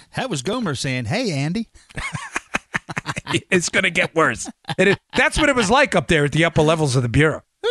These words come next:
Speaker 2: It was.
Speaker 1: <laughs>
Speaker 2: It, it, it, I mean, it was embarrassing.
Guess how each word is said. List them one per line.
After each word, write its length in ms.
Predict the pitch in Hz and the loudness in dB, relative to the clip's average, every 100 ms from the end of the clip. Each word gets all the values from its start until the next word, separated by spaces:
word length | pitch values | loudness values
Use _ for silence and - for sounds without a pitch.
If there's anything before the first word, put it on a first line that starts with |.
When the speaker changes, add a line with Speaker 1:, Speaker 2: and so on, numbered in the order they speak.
| - 466 | -2 0
Speaker 2:
It 100 | 196 185 | 2 4
was. 300 | 233 123 - | 2 2 -6
Speaker 1:
<laughs> 40 | - 359 - - - _ _ _ - - | -8 -12 -8 -6 -6 _ _ _ -12 -2
Speaker 2:
It, 160 | 180 202 | 0 4
it, 300 | 196 190 202 | 4 4 2
it, 160 | 180 180 | 2 2
I 100 | 185 | 2
mean, 180 | 208 202 | 2 2
it 80 | |
was 120 | 190 190 | 2 2
embarrassing. 760 | 170 196 196 190 - 95 | 2 2 2 0 -2 -6